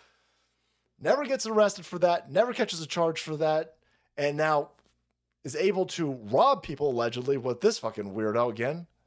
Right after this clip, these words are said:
Stupid fucking Kool-Aid heads. Charlie Manson and Kool-Aid head boys, not even once. And, uh, now he's only gonna do, he's only gonna do twenty months in prison.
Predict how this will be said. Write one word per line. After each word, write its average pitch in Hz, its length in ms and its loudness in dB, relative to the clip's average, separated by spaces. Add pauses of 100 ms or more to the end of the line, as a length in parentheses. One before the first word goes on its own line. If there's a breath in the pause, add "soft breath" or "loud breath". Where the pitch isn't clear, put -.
(400)
Stupid - 460 -8
fucking 139 240 -4
Kool-Aid 233 320 2
heads. 185 400 0 (1120)
Charlie 269 360 4
Manson 247 440 -2
and 190 120 -4
Kool-Aid 220 260 2
head 151 200 -4
boys, 139 380 0
not 147 140 -2
even 180 180 -2
once. 127 300 -2 (480 soft breath)
And, 165 380 0
uh, 165 100 2
now 190 160 4
he's 208 140 2
only 214 160 4
gonna 208 120 2
do, 170 160 -4
he's 185 160 -10
only 285 180 2
gonna 254 120 2
do 160 100 4
twenty 226 360 0
months 202 220 0
in 160 80 -8
prison. 160 320 -2